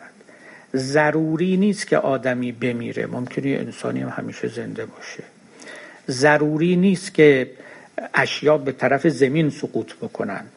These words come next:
همچی ضرورتی وجود نداره، می‌توانن سقوط هم نکنن،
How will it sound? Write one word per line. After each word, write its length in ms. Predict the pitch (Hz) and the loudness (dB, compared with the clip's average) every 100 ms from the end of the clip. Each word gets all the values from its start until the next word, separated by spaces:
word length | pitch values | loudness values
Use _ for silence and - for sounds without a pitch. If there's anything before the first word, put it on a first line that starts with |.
| _ - | _ -6
همچی 240 | 139 - | -6 -2
ضرورتی 540 | 127 135 127 127 147 143 | 0 0 0 -2 -2 -2
وجود 400 | 120 123 127 131 | -4 -6 -4 -4
نداره، 320 | 110 107 110 - _ - | -4 -6 -10 -14 _ -8
می‌توانن 640 | 143 143 143 135 135 135 147 - _ - | -4 0 0 0 -2 -4 -8 -18 _ -14
سقوط 340 | - 131 135 135 | -4 -2 -2 -2
هم 260 | 139 135 | -2 0
نکنن، 420 | 135 - - 101 | -2 -2 -10 -12